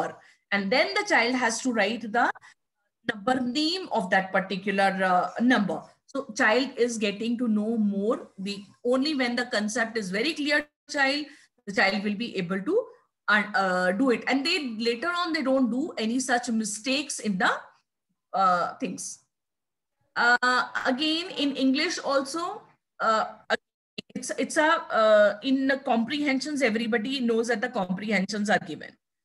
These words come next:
Now, when the comprehension is given to the children in the school, how generally the children do? They read the comprehension, and then whatever is a question given down below that, they pick the statement from the,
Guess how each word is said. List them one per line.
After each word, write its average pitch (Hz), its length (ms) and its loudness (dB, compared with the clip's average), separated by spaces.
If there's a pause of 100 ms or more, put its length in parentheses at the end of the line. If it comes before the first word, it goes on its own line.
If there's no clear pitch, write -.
(200)
Now, 285 140 2
when 320 140 4
the 381 100 0
comprehension 370 840 0 (180)
is 254 140 -4
given 277 500 -2
to 285 140 -4
the 277 380 0
children 254 420 -2
in 240 120 -4
the 240 120 0
school, 240 480 -2 (340)
how 339 280 4
generally 285 540 0
the 339 140 -6
children 285 360 -2
do? 311 160 -4
They 330 120 -2
read 277 560 -4
the 370 100 -4
comprehension, 247 920 -2 (120)
and 269 200 0
then 285 200 2
whatever 269 320 0
is 320 160 -4
a 320 60 -2
question 254 600 -4
given 254 300 -2
down 214 340 0 (420)
below 294 320 2
that, 247 360 0 (240)
they 302 340 -2 (240)
pick 403 180 -4
the 415 200 0
statement 330 800 -4
from 269 360 0
the, 302 120 2